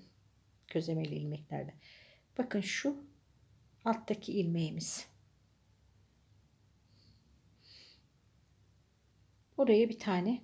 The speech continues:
düğümümü yaptım. Bunu yapıyoruz arkadaşlar. Bundan sonraki arttırırken yaptığımız hata ne arkadaşlar? Şurada göstereyim rahatça. Bakın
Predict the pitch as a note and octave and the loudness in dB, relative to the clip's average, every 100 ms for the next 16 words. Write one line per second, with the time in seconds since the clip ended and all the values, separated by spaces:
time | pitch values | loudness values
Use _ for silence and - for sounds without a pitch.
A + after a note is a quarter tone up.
0 | - G#3 F#3 F#3+ A#3 G#3 E3 - - - | -2 2 4 4 2 2 0 -6 -14 -14
1 | - _ _ _ _ - - - - _ | -18 _ _ _ _ -20 -20 -20 -20 _
2 | - A3+ A3+ B3 - - - G3 - - | -6 2 2 2 -6 -20 -6 -6 -6 -2
3 | F3+ D#3+ D3+ - D3+ D3 D#3+ D#3 D3 - | 0 0 -6 -4 -6 -6 -6 -6 -6 -8
4 | E3 F#3 - _ - - - B3+ C#4+ C4+ | -8 -10 -14 _ -20 -20 -8 0 2 2
5 | - G3 F#3 - - G#3 A3+ - C#4+ C4 | 2 2 2 0 -4 0 0 2 2 2
6 | - - B3 G#3+ G3+ - G#3 A3+ - G3+ | 0 0 2 2 0 -2 0 0 0 -2
7 | G#3 G3 G3 F3 E3+ - D#3 E3 - G#3+ | 0 2 0 -4 -6 -6 -4 -4 -4 -6
8 | - - _ _ - - _ _ _ - | -8 -20 _ _ -20 -20 _ _ _ -12
9 | - - - - G2 A2 - - D#3+ E3 | -8 -6 -6 -6 -6 -6 -6 -6 -2 0
10 | E3+ - E3+ - - F#3 G3 - - _ | 0 -4 -6 -10 -8 -6 -6 -10 -20 _
11 | _ - _ - - - - - - A3+ | _ -20 _ -20 -20 -14 -12 -12 -6 -4
12 | - F3+ | -4 -6